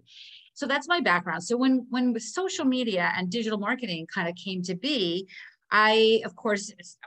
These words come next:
it took me a little bit of time to embrace it, but I started to embrace it and I started to see, wow, like, this is pretty cool. But even though I was kind of helping people with their digital marketing in general, I was driving people to LinkedIn because what I know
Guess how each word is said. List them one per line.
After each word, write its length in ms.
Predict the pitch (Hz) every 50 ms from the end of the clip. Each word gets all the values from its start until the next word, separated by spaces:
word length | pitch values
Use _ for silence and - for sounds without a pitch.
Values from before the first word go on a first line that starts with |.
| - _ _ _ _ _
it 100 | 226 214
took 140 | - 381 381
me 80 | 415 415
a 80 | 320
little 160 | 262 240 226 208
bit 120 | 202 175
of 80 | 175 185
time 280 | 196 160 156 156 160
to 180 | - 202 190 185
embrace 340 | 180 175 180 170 160 160 -
it, 80 | 196
but 100 | 220 226
I 60 | 220
started 300 | 214 220 277 269 294 311 277
to 80 | 311
embrace 380 | 277 254 233 269 294 339 330 -
it 60 | 240
and 80 | 196 190
I 60 | 180
started 220 | 180 233 233 226 226
to 60 | 214
see, 200 | 180 - 214 196
wow, 220 | 180 180 160 165
like, 120 | 160 170 175
this 140 | 185 175 175
is 140 | - -
pretty 180 | - - 180 175
cool. 380 | - - 294 254 170 160 156 - - - - - - - - - _ _ _ _ _ _ _ _ _ _ _ _ _ _
But 220 | - 277 269 247 - - -
even 320 | 233 285 294 339 370 339
though 160 | 311 285 269
I 80 | 262 254
was 120 | 240 233
kind 200 | - - 254 247
of 100 | 240 240 - - -
helping 320 | 247 240 240 247 233 226 226
people 180 | 226 233 220
with 120 | 226 214 220
their 100 | 208 190
digital 300 | 196 208 196 202 208 196
marketing 360 | 190 180 175 175 180 170 170
in 120 | 170 170
general, 440 | - 262 269 294 285 226 185 180 -
I 60 | 190 208
was 140 | 220 214
driving 300 | 214 233 233 285 330 349
people 200 | 302 302 233 233
to 60 | 220 220
LinkedIn 480 | 202 202 190 180 240 240 214 180 175
because 360 | 180 175 175 196 196 190 185 - _ _ 190
what 160 | 180 - 254
I 120 | 254 254
know 720 | 254 247 247 285 320 330 254 185 165 151 151 156 165 170